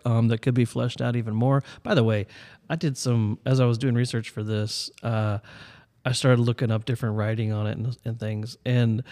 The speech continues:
there's, there is not a lot out there. I was pretty disappointed, um, with just kind of, uh,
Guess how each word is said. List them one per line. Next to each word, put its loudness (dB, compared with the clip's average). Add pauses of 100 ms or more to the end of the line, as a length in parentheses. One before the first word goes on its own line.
(200)
there's, 0
there 2
is 0
not 0
a -2
lot -4 (100)
out -4
there. -12
I -2
was 2
pretty -4
disappointed, -4 (140)
um, 2 (120)
with 0 (180)
just -6
kind 4
of, 0 (720)
uh, 2